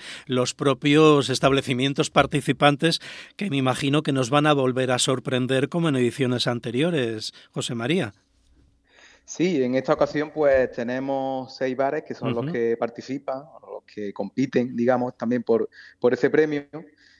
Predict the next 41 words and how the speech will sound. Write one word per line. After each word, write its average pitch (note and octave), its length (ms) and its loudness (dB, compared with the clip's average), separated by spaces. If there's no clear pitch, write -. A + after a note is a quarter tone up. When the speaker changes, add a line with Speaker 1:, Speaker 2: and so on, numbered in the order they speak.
Speaker 2:
Eh, B2 1040 -4
que, B2 420 -6
digamos, B2 580 -2
lo, A#2+ 400 2
la A#2 220 -4
gente C3+ 200 -4
que D3+ 80 2
nos C#3+ 100 0
visite, D3+ 380 -2
pues, A#2+ 460 2
tiene C3 320 -4
una, C3+ 460 -2
una C3 180 -4
cartilla E3 520 -4
en C3 80 -4
el A2+ 140 -6
que G#2+ 260 -6
tienen B2+ 220 -6
que B2+ 80 -4
pasar C#3 280 -4
por A#2+ 80 -2
los A2+ 100 -2
distintos B2 600 -4
bares D3+ 420 0
y G#2+ 400 -10
van B2 280 -2
probando A#2 420 0
la, B2 420 -2
la A#2+ 120 -4
tapa D3+ 300 -2
por A#2 120 -4
un A2 80 -8
precio A#2+ 320 -4
de A#2 280 2
tres B2 240 0
cincuenta, D3+ 580 -2
en A#2+ 140 -8
el A2+ 120 -4
que A#2+ 80 -6
incluye A#2+ 320 -8
bebida, C#3 380 -4